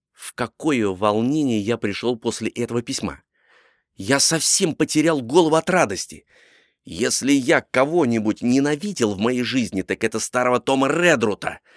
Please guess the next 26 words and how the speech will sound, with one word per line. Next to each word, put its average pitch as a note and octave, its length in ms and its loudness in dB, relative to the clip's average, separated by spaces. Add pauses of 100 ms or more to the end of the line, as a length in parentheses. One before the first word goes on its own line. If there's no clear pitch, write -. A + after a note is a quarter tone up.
(260)
который G#2+ 340 2
только B2 400 2
и D3 200 0
умел B2+ 340 4
ворчать A#2+ 600 2
и C3+ 120 0
жаловаться B2 480 2
на B2 120 2
судьбу. B2 480 0 (720)
Многие A#2 500 2
из A#2 100 -2
помощников A#2+ 640 0
его A2 220 4
охотно G#2+ 380 0
поменялись A2 640 0
бы A2 120 -4
с - 120 -4
ним A#2 160 2
ролями, A#2 580 2
но C#3+ 460 2
желание A2 480 0
Сквайра G2+ 480 0
было G2 480 0 (360)
для F2 240 -6
всех - 320 -6 (180)
законом. D#2 680 -8